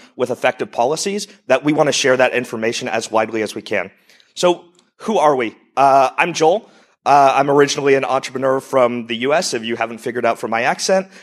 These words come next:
Um, originally, I was working at some, uh, at Gigster, which was a Y C Andreessen-backed company, and then moved to Europe to work for Rocket Internet, and then most recently was working for the government of Estonia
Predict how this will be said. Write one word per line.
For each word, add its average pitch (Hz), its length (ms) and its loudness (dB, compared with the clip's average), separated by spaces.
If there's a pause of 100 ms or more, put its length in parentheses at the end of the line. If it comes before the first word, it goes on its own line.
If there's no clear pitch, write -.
(160)
Um, 127 600 2 (180)
originally, 160 640 2
I 135 160 4
was 139 240 0
working 139 300 -4
at 131 180 0
some, 123 340 0
uh, 107 520 -2 (240)
at 120 160 -2
Gigster, 160 360 0
which 135 200 -2
was 117 100 -2
a 123 60 0
Y 120 220 4
C 120 320 -2
Andreessen-backed 160 640 -2
company, 156 520 -6
and 123 120 -6
then 127 180 2
moved 127 260 -2
to 131 220 0
Europe 151 400 0
to 131 100 -4
work 120 200 -2
for 117 100 -4
Rocket 120 260 0
Internet, 233 400 2 (280)
and 135 160 2
then 139 120 2
most 139 240 0
recently 131 400 -2
was 117 160 -4
working 127 280 -2
for - 100 -8
the 113 100 -4
government 117 380 0
of 107 140 -6
Estonia 127 580 -2